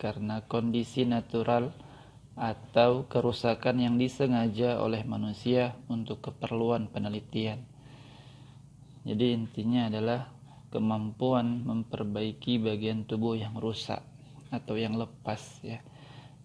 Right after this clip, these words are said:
Seperti di gambar terlihat ada cicak yang melepaskan ekornya untuk mengelabui wangs-, mengelabui mangsa, ya. Autotomi namanya, kan.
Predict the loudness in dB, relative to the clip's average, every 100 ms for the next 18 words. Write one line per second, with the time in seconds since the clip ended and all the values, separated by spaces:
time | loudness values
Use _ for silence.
0 | -12 -10 -4 0 0 -2 -6 -6 -4 -2
1 | -2 0 0 0 0 0 0 2 0 -4
2 | -10 -6 -6 -6 -8 -12 -16 -20 -20 -20
3 | -20 -20 -20 -20 -20 -10 -4 -4 2 4
4 | 4 0 -2 0 0 -2 -4 -6 -8 -8
5 | -4 -2 -2 -4 -4 -2 0 0 0 -4
6 | -8 -6 -4 -2 -4 -2 -2 -2 -2 -2
7 | -6 -10 -16 -14 -4 0 0 2 0 0
8 | 0 0 0 0 -2 -4 -6 -6 -8 -8
9 | -8 -10 -20 -20 -20 -20 -20 -20 -20 -20
10 | -20 -20 -20 -20 -20 -20 -20 -10 -2 0
11 | -2 -2 2 2 0 2 4 6 4 2
12 | -2 -6 -8 -4 -4 -6